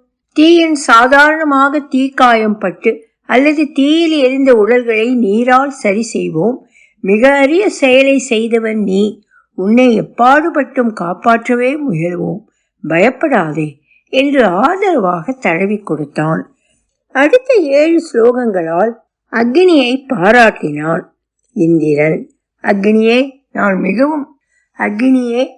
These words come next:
நான் மிகவும் மகிழ்ந்தேன். ஸ்வாகா, ஸ்வதா என்பவைகளின் மூலம் நீ தேவர்கள், பித்ருக்கள், மனிதர்கள் என்ற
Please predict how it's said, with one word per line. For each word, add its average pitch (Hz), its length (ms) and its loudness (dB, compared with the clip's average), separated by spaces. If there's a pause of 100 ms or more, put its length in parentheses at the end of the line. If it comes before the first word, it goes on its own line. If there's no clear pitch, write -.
(240)
நான் 185 260 -4
மிகவும் 269 460 -4
மகிழ்ந்தேன். 196 640 -2 (640)
ஸ்வாகா, 285 540 2 (100)
ஸ்வதா 247 480 0 (120)
என்பவைகளின் 233 800 -4
மூலம் 196 400 0 (440)
நீ 247 140 0 (100)
தேவர்கள், 277 640 0
பித்ருக்கள், 247 600 -6
மனிதர்கள் 214 640 -2
என்ற 180 240 -10